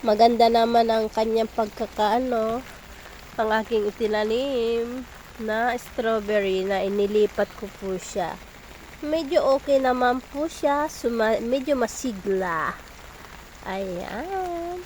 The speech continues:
na po yung aking strawberry. Kailan ka, ayan, meron na pong bulaklak yung iba.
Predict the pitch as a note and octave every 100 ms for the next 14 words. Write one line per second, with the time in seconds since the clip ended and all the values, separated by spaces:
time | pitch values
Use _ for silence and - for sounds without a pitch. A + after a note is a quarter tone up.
0 | - - A#3+ A3 A3+ G3+ G3+ G3 G3 -
1 | - F#3+ F#3+ F3+ F#3 F3+ F#3+ G3+ G#3+ -
2 | - - - - - - - - B3 A3+
3 | A3 G3+ - - A3+ B3 G#3+ G#3+ A3+ A#3
4 | B3 B3 A#3+ A#3+ A#3+ A3+ - A#3 A3 A3
5 | A3 - A3+ - A3+ G#3+ G#3+ A3+ G3+ G3+
6 | G#3+